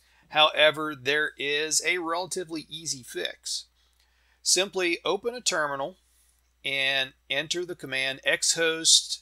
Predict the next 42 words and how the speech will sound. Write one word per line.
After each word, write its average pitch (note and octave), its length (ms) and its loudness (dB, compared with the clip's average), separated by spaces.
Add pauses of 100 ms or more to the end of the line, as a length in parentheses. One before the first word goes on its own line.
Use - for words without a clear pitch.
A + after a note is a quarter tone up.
si C#3 720 0 (580)
local C#3+ 540 -4
user C3+ 600 -6 (100)
root. B2+ 340 -6 (300)
I'll G#2+ 160 -4
leave A#2+ 180 -6
this A#2+ 160 0
down B2 300 0
below B2+ 340 -2
in A#2 80 -8
the A#2+ 60 -14
video B2+ 280 -2
description. C3+ 600 0 (840)
And, D3 360 2
uh, - 20 4
after D3 400 4
you D#3+ 160 2
enter D#3+ 160 -4
that, E3+ 280 0 (380)
uh, D3 280 -2 (140)
press, - 560 0
press D#3 240 0
the C#3+ 100 -2
enter D#3 160 -2
button. E3 440 -6 (440)
And, D3+ 460 -4
uh, C#3+ 140 6
for D3 140 -8
the C#3 100 -6
rest E3 260 0
of F3+ 80 -12
your F3+ 100 -6
session, F3 560 2
you C#3 400 -14
will E3+ 280 -6
be D3 260 -8
able C#3+ 320 -2
to C#3 200 -8
run C3 640 -6
those B2 340 -6
root A#2+ 320 -8
applications. - 1000 -2